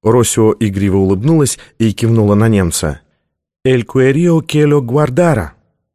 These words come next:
Он хотел его оставить, но я сказала: «Нет, во мне течет цыганская кровь. Мы, цыганки, не только рыжеволосые, но еще и очень суеверные.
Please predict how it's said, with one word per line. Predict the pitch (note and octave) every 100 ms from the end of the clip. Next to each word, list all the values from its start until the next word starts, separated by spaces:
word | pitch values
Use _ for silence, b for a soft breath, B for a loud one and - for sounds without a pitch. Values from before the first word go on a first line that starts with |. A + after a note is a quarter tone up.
| _
Он | A2+ A2+
хотел | C3 A2 A#2
его | G#2+ A2+
оставить, | A#2 - E3+ C#3 G#2+ -
но | G2
я | A#2 C3
сказала: | - A2+ A#2 C3+
«Нет, | D3+ A#2+ _ b b b
во | D#2+ F#2+
мне | G2+ A2+
течет | G#2 A#2 C3 A#2
цыганская | - A#2 B2+ - C#3
кровь. | B2+ D#3 C3 -
Мы, | A#2+ D3+
цыганки, | - C#3+ B2 C#3 C3 B2+
не | A2
только | A2+ A#2 D#3
рыжеволосые, | D3+ C3+ C3 A#2 E2+ - E2
но | F2
еще | F2+ - F#2+
и | F#2
очень | F#2 - G#2
суеверные. | - C3 D3+ D3+ F2+ D2 B1